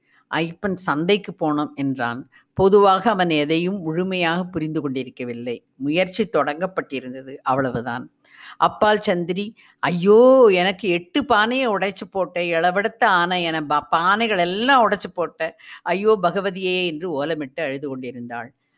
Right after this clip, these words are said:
லாரன்ஸ், "கிரீஸுக்குண்டான பைசா" என்றான். "தாரம்லையே", இவன் கடந்து துடிக்கான். நான் யானைக்கு பின்னால் ஓடினேன். அது அப்பு பெருவெட்டரின் தொப்புக்குள் சென்று தாழை புதர்கள் நடுவே ஒளிந்து நின்றிருந்தது.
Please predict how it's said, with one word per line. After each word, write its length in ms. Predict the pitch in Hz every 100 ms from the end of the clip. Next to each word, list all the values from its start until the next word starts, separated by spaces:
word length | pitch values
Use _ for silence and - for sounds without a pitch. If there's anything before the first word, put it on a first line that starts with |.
| _
லாரன்ஸ், 580 | 143 160 175 190 202 220 170
"கிரீஸுக்குண்டான 800 | 165 214 226 247 180 170 156 151
பைசா" 440 | 151 147 143 156 143
என்றான். 460 | 127 123 120 123 - _ -
"தாரம்லையே", 840 | 165 185 208 202 180 156 143 143 135 175 _ _
இவன் 240 | - 156 131
கடந்து 320 | 147 202 214
துடிக்கான். 580 | - 160 180 - 147 135 143 _ _ _ -
நான் 320 | 156 170 185 -
யானைக்கு 500 | 160 170 196 190 135
பின்னால் 420 | 139 139 135 147
ஓடினேன். 520 | 127 131 127 123 131 139 _ _ _
அது 200 | - 170 185
அப்பு 300 | 180 180 254
பெருவெட்டரின் 680 | - 196 180 175 - 160 156 -
தொப்புக்குள் 460 | 165 - - 170
சென்று 380 | 147 147 131 127 190
தாழை 360 | 180 156 175 190
புதர்கள் 440 | 190 165 147 156
நடுவே 400 | 135 139 143 139 165
ஒளிந்து 400 | 151 143 156 170
நின்றிருந்தது. 760 | 143 131 135 127 123 120 123